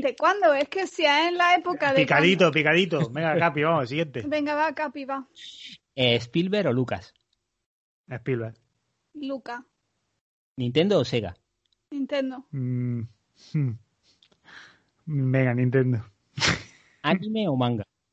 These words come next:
Speaker 1: Los dos.
Speaker 2: Hostia, los dos.
Speaker 3: Eh, esta parecía a Spielberg o Lucas. ¿Star Wars o Indiana Jones?
Speaker 1: Indiana Jones.
Speaker 2: No, Star Wars.
Speaker 3: <laughs> ¿Schwarzenegger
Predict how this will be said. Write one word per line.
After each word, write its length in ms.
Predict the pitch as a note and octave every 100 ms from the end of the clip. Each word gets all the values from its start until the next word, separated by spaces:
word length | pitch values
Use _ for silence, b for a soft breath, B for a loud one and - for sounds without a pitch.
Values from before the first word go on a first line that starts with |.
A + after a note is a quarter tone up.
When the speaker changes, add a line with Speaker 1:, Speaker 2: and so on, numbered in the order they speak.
| _ _ _ _ _ D4+
Speaker 1:
Los 260 | D#4 D#4+
dos. 220 | D4+ C#4 -
Speaker 2:
Hostia, 500 | B2+ A#2 C3+ A#2+ G#2
los 200 | G#2+ G#2
dos. 200 | A2 G#2 _ _ _ _ A3+ A3 G#3+ B B B B B _ _ _
Speaker 3:
Eh, 840 | B2+ B2+ B2+ B2 B2+ B2+ B2+ B2+ -
esta 800 | B2 - D3+ C3+ A#2+ A#2 A2+ A2+ -
parecía 580 | A#2 A2 B2 A#2 A2+
a 80 | A#2
Spielberg 380 | G#2+ A#2+ A#2 A2
o 40 | G2
Lucas. 340 | G2 G2 F2+ B2
¿Star 280 | A#2 C#3
Wars 300 | C#3 D#3+ F3+
o 40 | C#3
Indiana 300 | A#2 A2+ G#2+
Jones? 220 | F#2 E2 - _ _ _ _ _ -
Speaker 1:
Indiana 420 | D4 B3+ C4 B3 A#3+
Jones. 340 | B3+ B3+ -
Speaker 2:
No, 120 | C3 G#2+
Star 240 | - G#2+
Wars. 260 | G2 G2 F#2+
Speaker 3:
<laughs> 100 | - - - - - - _ C3 - - A2 - _ _ _ B B B B B B
¿Schwarzenegger 560 | - B2+ A#2+ A2+ D3